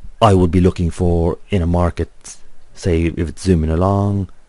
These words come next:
I'd go, "Well, it's probably gonna go back and test these levels." So I might,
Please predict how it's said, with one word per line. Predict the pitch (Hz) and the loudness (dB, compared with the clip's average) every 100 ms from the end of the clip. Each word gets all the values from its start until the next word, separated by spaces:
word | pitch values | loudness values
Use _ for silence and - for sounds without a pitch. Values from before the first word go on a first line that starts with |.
| - | -4
I'd | 87 | -4
go, | - 87 87 82 - - - | 0 2 2 -2 -8 -14 -4
"Well, | 92 95 95 90 - - - - - - - - - - | 0 2 2 -2 -6 -18 -16 -16 -16 -16 -16 -18 -14 -8
it's | - | -6
probably | - - 107 117 107 101 | -2 2 4 4 4 2
gonna | 101 92 | 4 2
go | 87 87 | 2 0
back | 85 82 - | 0 -2 -2
and | 90 - | -6 6
test | - 92 - - | 6 6 -2 -4
these | 90 85 - | -2 -2 -4
levels." | - - - - - - - - - - - - - - | -6 -6 -10 -12 -16 -18 -20 -20 -20 -20 -20 -18 -18 -18
So | - - 87 85 85 85 - - | -8 0 2 4 2 2 -2 -2
I | 95 | 0
might, | 90 87 87 | 2 0 -2